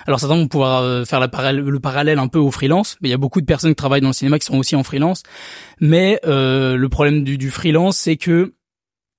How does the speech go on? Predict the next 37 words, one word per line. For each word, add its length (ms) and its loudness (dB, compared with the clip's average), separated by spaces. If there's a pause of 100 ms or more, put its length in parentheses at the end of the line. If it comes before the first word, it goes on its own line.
(140)
il 60 0
y 60 2
a 60 2
pas 180 2
ce, 240 -2
cette 220 -4
stabilité 600 -4
et 40 0
ça 140 -8
te 40 -8
permet 240 -2
pas 160 0
d'avoir 300 0
un, 100 -2
un, 360 -4
un 40 -2
revenu 300 0
tous 100 0
les 80 4
mois. 300 0
Et 100 2
donc 180 2
du 100 -2
coup, 120 -2
l'intermittence, 640 2
bah, 140 0
du 100 -6
coup, 120 -2
a 20 2
été 120 -2
créée 180 -4
en 80 0
France 360 -2
et 140 2
c'est 280 -2
un 120 2
régime, 480 2